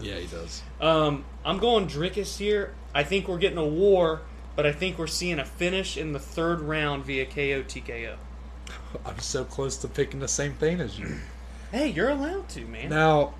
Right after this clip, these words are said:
Speaker 1: okay, Marcus Perez, I worry, ab-, I, he is definitely at a bit of a crossroads here.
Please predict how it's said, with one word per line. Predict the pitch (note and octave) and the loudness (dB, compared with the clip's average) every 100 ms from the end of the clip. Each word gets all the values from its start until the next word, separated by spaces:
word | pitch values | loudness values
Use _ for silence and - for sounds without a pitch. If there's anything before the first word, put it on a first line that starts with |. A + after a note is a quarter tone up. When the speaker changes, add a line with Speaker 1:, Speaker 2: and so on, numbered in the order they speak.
| - | -4
Speaker 1:
okay, | C#3+ D3 B2+ | 0 2 2
Marcus | C3 D#3+ E3 D#3+ | 4 4 6 2
Perez, | - D#3 C#3+ C3+ A#2 - - | 4 4 6 4 0 -6 -4
I | B2 | -4
worry, | A#2+ D3 E3+ F3 C#3 | 4 8 8 8 4
ab-, | G#2+ - | 2 -4
I, | B2+ | -4
he | B2 C#3 E3 | -2 0 2
is | D#3+ C3 | 2 2
definitely | D3+ D3 E3 D#3+ D#3+ | 2 2 0 2 2
at | C#3+ | 0
a | C#3 | 0
bit | C#3 | 2
of | C#3+ | 2
a | C#3 | 0
crossroads | - D3 D3 - A2+ G#2+ - | 0 0 0 0 -2 -2 -6
here. | A2+ A#2 | -4 -6